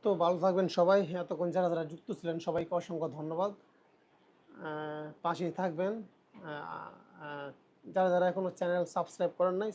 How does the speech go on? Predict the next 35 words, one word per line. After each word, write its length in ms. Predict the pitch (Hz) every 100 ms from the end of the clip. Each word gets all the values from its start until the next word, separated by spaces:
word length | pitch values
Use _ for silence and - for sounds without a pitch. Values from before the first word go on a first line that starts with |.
| -
সাবস্ক্রাইব 360 | 165 - 175 175
করে 160 | 196 185 180
রাখবেন, 280 | 160 208 277 - _ _ _ 156
যেন 200 | 208 196 170
লাইভে 280 | 170 180 190 190
আসা 140 | 185
মাত্রই 360 | 185 185 - 175
আপনাদের 340 | 170 175 175 165
কাছে 160 | 165
নোটিফিকেশন 580 | 170 165 165 170 160 151 139
চলে 160 | 175 160
যায় 100 | 180 165
এবং 180 | 196 285 _ _ -
লাইভে 200 | 156 151 147
যুক্ত 180 | 170 175
হতে 160 | 160 139
পারেন। 180 | 135 131 - _ _ _ _ _ _ -
তো 280 | 180 170 -
আজকের 260 | 180 - 185
মতো 200 | 180 196
এখান 220 | 180 185
থেকে 120 | 185 185 165
বিদায় 180 | 185 208
নিচ্ছি। 260 | 202 - 185
আবারও, 380 | 143 170 196 165 127 _ _ _ _ - -
আবারও 440 | 143 151 185 202 202 -
সামনে 320 | 170 170 160 -
কোনো 180 | 175 170
একদিন 420 | 180 143 165 220 240 -
কথা 220 | 160 160
হবে 300 | 165 170 254 - _ _ _ _ -
ইনশাল্লাহ, 520 | 208 185 208 170 135 131
যদি 460 | 156 156 156 143 147 233 -
আপনি 320 | 165 - 175 160
আমি 180 | 156